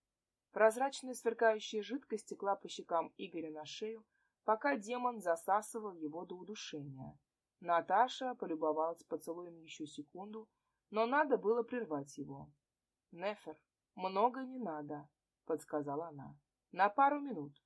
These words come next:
чтобы хватило». И...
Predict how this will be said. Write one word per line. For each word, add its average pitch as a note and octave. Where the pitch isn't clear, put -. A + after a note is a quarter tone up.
чтобы G#3+
хватило». D#3
И... C#4